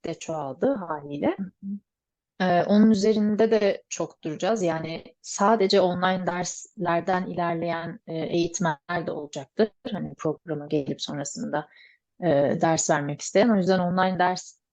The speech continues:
Speaker 1: vermenin teknikleri ve orada dikkat edilmesi gerekenleri de çok konuşacağız.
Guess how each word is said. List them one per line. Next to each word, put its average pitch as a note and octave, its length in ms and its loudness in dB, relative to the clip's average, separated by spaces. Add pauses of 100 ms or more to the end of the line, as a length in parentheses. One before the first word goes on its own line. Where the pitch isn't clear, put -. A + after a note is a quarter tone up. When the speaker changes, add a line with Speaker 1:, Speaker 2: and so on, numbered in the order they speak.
(280)
Speaker 1:
vermenin F#3+ 760 0
teknikleri D3+ 800 -6 (340)
ve E3+ 100 -2
orada F3 300 2
dikkat F3 200 0
edilmesi D#3+ 500 -2
gerekenleri D#3 680 -4
de C#3 260 -2
çok - 240 -8
konuşacağız. - 760 -8